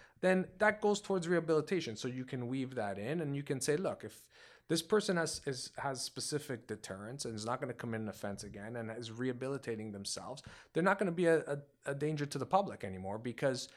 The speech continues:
they've taken the right steps." So you weave your sense, your, your submissions together 'cause they all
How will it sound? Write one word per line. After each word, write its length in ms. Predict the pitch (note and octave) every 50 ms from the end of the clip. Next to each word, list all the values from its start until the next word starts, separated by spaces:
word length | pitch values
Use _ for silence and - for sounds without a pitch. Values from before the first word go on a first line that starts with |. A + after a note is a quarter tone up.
| - - _ -
they've 260 | C3 D#3+ F3+ F3 F3+
taken 340 | - F3+ F#3 F3+ E3+ D3+ C#3+
the 80 | C3+
right 220 | C3 C3+ C3+ C3+ -
steps." 380 | - - - - - - -
So 260 | - D3+ D3 C#3+ C#3 - - - - - -
you 120 | F3+ F3+
weave 360 | E3 E3 F#3 A3 A#3+ B3 A3 A3
your 80 | F#3+
sense, 460 | F3 - E3+ E3+ F3 E3+ - - - -
your, 260 | D3+ D3+ D3 C#3+ C#3+
your 220 | C#3 C3 C#3+ C#3+ C#3
submissions 640 | - - D3+ C#3 C#3 D3+ D3 - D#3 C3+ A#2 -
together 420 | - B2+ B2 C#3 E3+ F3+ E3+ B2 A2+
'cause 380 | - - C#3+ C#3 B2+ B2+ B2
they 220 | C3 C3 C3 C3 - - -
all 420 | D3 D#3+ E3 E3 E3+ F3 F3+